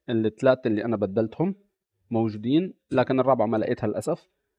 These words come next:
آه، فالظاهر إنه طارت، بس بغض النظر. آه، وجدت عندي المجموعة اللي موجودة قدامي هون،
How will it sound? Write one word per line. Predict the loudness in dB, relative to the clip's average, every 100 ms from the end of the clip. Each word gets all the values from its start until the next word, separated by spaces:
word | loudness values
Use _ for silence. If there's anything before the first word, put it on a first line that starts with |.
| _
آه، | 0 4 4 2 0
فالظاهر | -2 0 2 2 0
إنه | -4 -6 -6 -8 -12 _ _ _ _ _ _ -6
طارت، | -2 -2 -4 -8 _ -2
بس | -2 -2
بغض | -2 0 0
النظر. | -2 -2 -4 -8 _ _ _ _ _ -20 -20 -2
آه، | 2 4
وجدت | 4 4 2 -2
عندي | -2 -2
المجموعة | -2 -2 -2 -2
اللي | -2
موجودة | -2 -2 -2 -4
قدامي | -4 -6 -6
هون، | -6 -4 -4